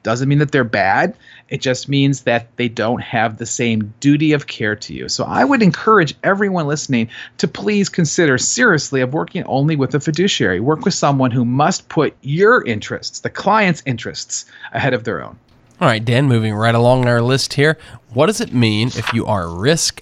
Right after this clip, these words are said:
Speaker 2: averse?
Speaker 1: Uh, so that is really interesting. And I, you know, I think about, say, someone who maybe in two thousand and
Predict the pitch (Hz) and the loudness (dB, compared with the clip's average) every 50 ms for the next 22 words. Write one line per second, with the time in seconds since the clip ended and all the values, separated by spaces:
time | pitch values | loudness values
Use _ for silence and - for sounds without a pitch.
0 | - - 117 110 110 107 131 143 98 67 - - - - - - _ _ _ - | -4 -4 -2 -2 0 2 2 2 2 0 -6 -10 -10 -10 -12 -12 _ _ _ -20
1 | - - - - - - - 147 151 139 151 139 - - - - - - - - | -20 -20 -20 -20 -14 -4 -2 0 2 2 2 2 0 -4 -12 -20 -20 -20 -18 -10
2 | - - - 165 151 147 147 147 113 - - _ _ _ _ _ _ - 117 143 | -8 0 2 4 4 4 4 2 0 -2 -8 _ _ _ _ _ _ -10 -2 0
3 | 196 240 269 302 285 - - 175 185 185 175 170 156 143 143 - - 147 151 190 | 2 4 4 2 0 -2 -2 0 2 2 2 2 0 -2 -6 -8 -6 0 2 2
4 | 196 190 185 175 - 147 143 135 - 135 110 104 - - 131 123 127 123 131 139 | 4 4 2 0 0 0 -2 -2 -2 -4 -6 -6 -6 -4 -2 -2 0 0 2 2
5 | 135 139 - - 151 147 131 123 113 - - 135 139 - 202 220 226 202 190 170 | 2 0 0 0 0 0 0 0 0 -4 -4 -6 -4 -2 -2 0 2 2 2 4
6 | 156 147 123 _ _ _ _ - - - 151 143 135 - - - - - 170 165 | 2 0 -2 _ _ _ _ -18 -6 -4 -2 -2 -2 -4 -6 -10 -2 0 0 2
7 | 170 160 160 160 120 139 156 143 139 135 131 127 - _ _ _ _ _ _ _ | 2 2 0 0 0 0 0 2 2 2 0 -2 -4 _ _ _ _ _ _ _
8 | _ _ - 147 151 147 151 143 147 143 127 127 131 123 - - 185 156 175 160 | _ _ -4 -2 0 0 0 0 0 -2 0 -2 -2 -4 -2 -4 -2 0 2 2
9 | 147 143 135 135 139 127 117 107 | 2 2 0 0 -2 -4 -4 -6